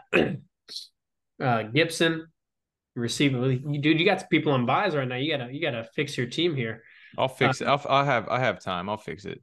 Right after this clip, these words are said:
Speaker 1: Braxton Berrios, D Hardy, X Gibson. Yeah, pretty much all return guys with an opportunity to catch a ball or two.
Speaker 2: I'm waiting for, uh, Patterson, for Cordero Patterson to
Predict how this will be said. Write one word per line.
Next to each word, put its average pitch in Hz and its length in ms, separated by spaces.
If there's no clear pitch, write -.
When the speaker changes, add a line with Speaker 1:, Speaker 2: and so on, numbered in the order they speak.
Speaker 1:
Braxton 160 440
Berrios, 156 560
D 165 180
Hardy, 143 800
X 147 300
Gibson. 143 680
Yeah, 175 120
pretty 214 200
much 135 240
all 135 140
return 139 380
guys 131 560
with 135 360
an 151 80
opportunity 127 460
to 127 60
catch 131 160
a 104 40
ball 131 260
or 101 80
two. 107 260
Speaker 2:
I'm 120 180
waiting 147 300
for, 135 280
uh, 113 220
Patterson, 120 720
for 104 140
Cordero 110 420
Patterson 107 580
to 101 460